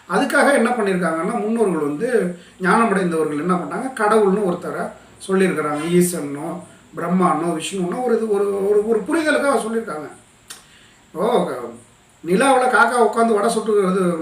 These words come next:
மன்னிக்கணும், நிலாவுல பாட்டி உட்காந்து வ-, வடை சுட்டுக்கிட்டு இருக்கான்னு நமக்கு சின்ன குழந்தையில சொல்லி கொடுத்துருக்காங்க அப்படின்னாங்கன்னா,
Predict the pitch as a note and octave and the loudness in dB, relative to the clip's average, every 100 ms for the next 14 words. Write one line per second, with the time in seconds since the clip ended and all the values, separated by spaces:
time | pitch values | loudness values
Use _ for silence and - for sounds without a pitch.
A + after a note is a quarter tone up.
0 | D3+ D3+ F#3 E3+ E3+ C4+ - - - - | -6 0 0 2 0 -2 -6 -20 -20 0
1 | F3 C#4 C4 A#3+ B3 G#3 A#3 B3 G3+ G#3+ | 2 4 4 4 2 0 2 2 2 2
2 | G#3 A3 A#3 F3+ E3+ D#3+ D3 - - - | 0 4 4 4 2 0 -2 -8 -20 -10
3 | F3 B3+ A#3 G#3+ G#3 G3 G3 G#3+ A3 F#3 | -2 0 0 0 0 0 0 0 0 0
4 | F3 A3+ A3 G#3 G3 F3 E3+ G3+ A3 G#3 | -2 -2 0 0 2 0 0 -2 -2 -2
5 | F#3+ F#3 F#3+ F#3+ F3 F3 F3+ F#3+ | -2 0 0 0 -2 0 0 0